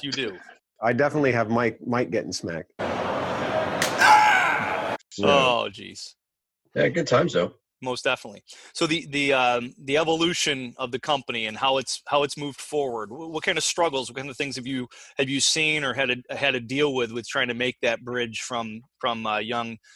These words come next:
Speaker 1: kids to adults and, and the adult learning aspect? Anything specific?
Speaker 3: And the word bridge is such a perfect word for that because, I mean, there's a fissure, actually.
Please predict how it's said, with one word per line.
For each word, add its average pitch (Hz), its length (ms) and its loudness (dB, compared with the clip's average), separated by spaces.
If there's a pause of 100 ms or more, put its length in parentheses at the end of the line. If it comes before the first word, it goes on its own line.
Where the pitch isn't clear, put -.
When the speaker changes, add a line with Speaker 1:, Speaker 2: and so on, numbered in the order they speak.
(180)
Speaker 1:
kids 131 400 0
to 123 180 -4
adults 113 560 -4
and, 104 180 -12 (120)
and 117 100 -10
the 107 80 -6
adult 110 320 -6
learning 101 300 -14
aspect? 90 380 -10 (360)
Anything 113 300 -10
specific? 113 540 -4 (680)
Speaker 3:
And - 100 -20 (160)
the 117 80 2
word 143 320 4
bridge 110 300 4
is 87 120 -2
such - 220 2
a 95 60 -2
perfect - 480 -4
word 87 200 -2
for - 120 -8
that - 260 -4 (260)
because, 90 720 2 (100)
I 101 80 -4
mean, 101 160 2
there's 139 220 4
a - 60 -6
fissure, - 500 -2
actually. - 460 -8